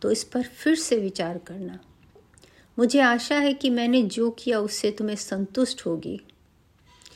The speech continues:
मैं रोमांटिक नहीं हूँ, तुम्हें पता है, मैं कभी भी नहीं थी।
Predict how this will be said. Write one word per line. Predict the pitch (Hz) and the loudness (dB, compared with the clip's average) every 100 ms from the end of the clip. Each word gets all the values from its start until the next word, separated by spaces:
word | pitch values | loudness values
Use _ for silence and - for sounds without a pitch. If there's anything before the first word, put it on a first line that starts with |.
| - _ 214 | -20 _ 0
मैं | 254 | 4
रोमांटिक | 226 208 202 208 220 294 - | 4 4 2 -2 0 -2 -2
नहीं | 196 202 220 277 | -2 2 6 6
हूँ, | 240 185 | 4 0
तुम्हें | 185 220 226 | -2 -2 -2
पता | 185 - 196 | -4 -2 -2
है, | 185 185 | -4 -6
मैं | 214 | -6
कभी | 233 240 226 269 | 0 0 6 6
भी | 277 277 | 6 6
नहीं | 214 196 185 | 4 2 0
थी। | 170 - - 196 | -2 -6 -8 -8